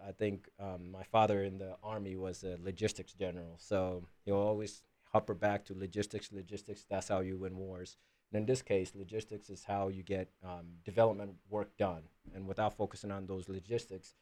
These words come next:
you don't have sustainability. And if you don't have sustainability, you can't serve forty thousand people a year.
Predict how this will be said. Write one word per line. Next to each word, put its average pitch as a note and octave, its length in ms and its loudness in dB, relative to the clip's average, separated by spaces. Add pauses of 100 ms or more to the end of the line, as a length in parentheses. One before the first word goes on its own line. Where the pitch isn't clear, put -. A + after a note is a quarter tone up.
(480)
you G2+ 100 2
don't G#2+ 140 6
have G#2+ 160 -4
sustainability. G2+ 800 0
And F#2+ 80 -10
if F#2+ 100 -14
you A2+ 80 -4
don't A2 100 -2
have G#2+ 160 -8
sustainability, G2 720 -2
you F#2 60 -14
can't F#2 240 -8
serve F#2+ 220 -6
forty F#2+ 240 -4
thousand F2+ 340 -10
people F2+ 300 -14
a F2 40 -14
year. E2+ 360 -14